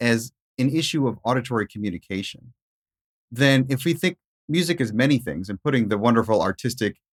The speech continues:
and meaningful communi-, you know, uh, emotional aspects aside for a moment, like, it's hard to imagine a better domain as a playground for figuring out what does and does not work in auditory communication than the millions of hours we spent as humanity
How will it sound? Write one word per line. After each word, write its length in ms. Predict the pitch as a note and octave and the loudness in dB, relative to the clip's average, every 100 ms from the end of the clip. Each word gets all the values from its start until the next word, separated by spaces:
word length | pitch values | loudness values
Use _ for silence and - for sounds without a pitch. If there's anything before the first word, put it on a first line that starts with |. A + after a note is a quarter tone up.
| _ _ | _ _
and 220 | G#2+ G2 G#2+ | -4 -2 2
meaningful 400 | B2+ A#2 A2+ G2+ | 2 2 -2 -6
communi-, 280 | G#2+ G2+ F#2+ _ _ - | -4 -4 -6 _ _ -2
you 100 | A#2 | 2
know, 220 | G#2+ G2 | 2 0
uh, 180 | G#2 G2+ | 0 0
emotional 400 | A2 C#3+ C#3 A2 | 2 2 0 -2
aspects 340 | G2 G2 G2 - | -2 -2 -6 -6
aside 380 | F#2 A#2 C3+ C3 | -4 -2 -2 -4
for 100 | G2+ | -4
a 40 | |
moment, 380 | F#2+ F#2 F#2+ F2+ _ _ _ | -4 -4 -4 -6 _ _ _
like, 120 | A#2+ B2+ | -8 -6
it's 140 | C3+ | -4
hard 240 | - G3+ | -2 0
to 100 | G#3 | 2
imagine 360 | E3+ C#3+ C3 A#2+ | 0 2 2 2
a 60 | G#2 | 0
better 300 | G2 A#2+ C3+ | 2 2 2
domain 600 | A#2 G2+ G#2 G#2+ B2 C3+ - _ | 0 0 0 0 0 -4 -10 _
as 120 | G#2 G2+ | -6 -6
a 60 | |
playground 560 | - C3 C3+ A2 G2 G2+ | 0 2 4 4 0 0
for 100 | G2 | -4
figuring 400 | C3 B2+ C#3 B2 | 0 4 6 6
out 180 | A2+ A2 | 4 2
what 160 | G#2+ | 0
does 260 | G#2 A#2 A#2 | 4 2 2
and 100 | A#2 | 0
does 160 | A2+ | 0
not 200 | A2+ A2+ | 0 0
work 300 | A2 G2+ G2+ _ _ _ - | 2 2 2 _ _ _ -4
in 120 | G2+ | 0
auditory 460 | G2 A#2 B2 A2+ | 2 2 2 0
communication 840 | G#2 A2 G#2+ G2+ A#2+ C#3 B2+ F#2 F#2+ _ _ _ | 0 -4 -4 -4 -2 -2 -2 -6 -6 _ _ _
than 440 | G#2 A#2+ A#2 A2+ - _ _ _ - | 2 4 6 2 -2 _ _ _ -10
the 340 | A2+ B2+ A#2 | -2 0 2
millions 460 | A#2 A#2+ D3+ D#3 C3 | 2 4 4 4 2
of 120 | A2 | 2
hours 400 | G#2+ B2 A2 F#2+ | 4 4 2 -2
we 80 | G2 | -4
spent 280 | - F#2 F2 | -2 -4 -2
as 120 | F#2+ | -4
humanity 600 | - G2 A2+ F#2+ E2 F2+ | -4 -2 0 -2 -4 -8